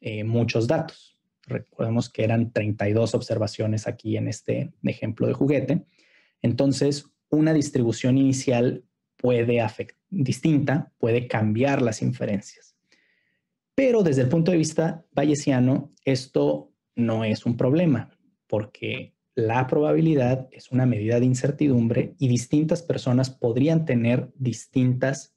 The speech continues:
eh, conocimiento. Recordemos el caso inicial, donde alguien que no sabe nada puede decir, "No sé nada",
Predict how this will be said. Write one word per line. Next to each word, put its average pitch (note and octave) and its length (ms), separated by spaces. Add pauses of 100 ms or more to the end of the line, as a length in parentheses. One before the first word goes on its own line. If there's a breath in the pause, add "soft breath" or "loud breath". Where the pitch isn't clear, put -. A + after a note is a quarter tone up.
(100)
eh, A2 420 (880)
conocimiento. F3+ 680 (360)
Recordemos B2 480
el B2 140
caso C3 560 (180)
inicial, C#3 640 (380 loud breath)
donde A2 340
alguien A#2+ 320
que A#2+ 100
no A#2+ 240
sabe D3 300
nada D#3+ 540 (100)
puede A2+ 300
decir, A#2+ 500 (100)
"No A2+ 220
sé E3 140
nada", F#3 420